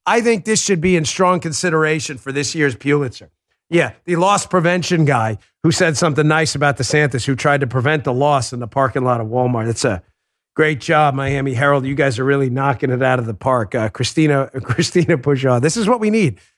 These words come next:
We need more people like that to expose these idiots for what they are. They have zero, zero credibility and even less dignity writing stories like that. <laughs> Great job. Solid work, Miami Herald.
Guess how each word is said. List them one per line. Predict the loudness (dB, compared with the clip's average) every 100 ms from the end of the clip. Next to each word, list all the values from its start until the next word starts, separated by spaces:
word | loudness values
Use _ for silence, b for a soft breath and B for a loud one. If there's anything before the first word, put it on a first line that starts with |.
| _
We | 0
need | 2
more | 4 2 2
people | -2 -2
like | 0 0 2
that | 0 0
to | -4
expose | -6 0 2 4 2
these | -2 0
idiots | 2 2 0
for | -4 -4
what | -2 -4
they | -2 -4
are. | -4
They | -6
have | -8
zero, | -8 -6 0 2 2 2 -4 -14 _ _ -6
zero | -2 2 4 4 2
credibility | 0 0 0 2 2 0 0
and | 2
even | 2 2 2
less | 2 0
dignity | 0 0 0 -4 -10 _ _ -2
writing | 0 0
stories | -2 0 0 0
like | -2 -6 -10
that. | -16 -18 _ _ _ _ _ -6
<laughs> | -6 -8 -12 _
Great | -2 -2
job. | -2 -4 -4 -12 _ _ _ _
Solid | -6 -6 -6
work, | -12 -18 -20
Miami | -20 -20 -20
Herald. | -20